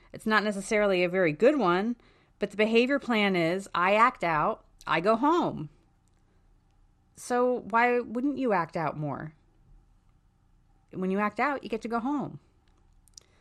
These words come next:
Um, if school is stressful for you, if you have trouble coping,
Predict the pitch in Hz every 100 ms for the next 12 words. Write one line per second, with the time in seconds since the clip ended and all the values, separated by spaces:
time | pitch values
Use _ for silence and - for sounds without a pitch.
0 | _ _ - 180 170 160 - - - 220
1 | 196 - 160 175 214 202 - 240 226 247
2 | 254 247 _ _ _ _ _ _ _ _
3 | _ _ _ - - - 180 - 185 170
4 | - 247 247 254 247 240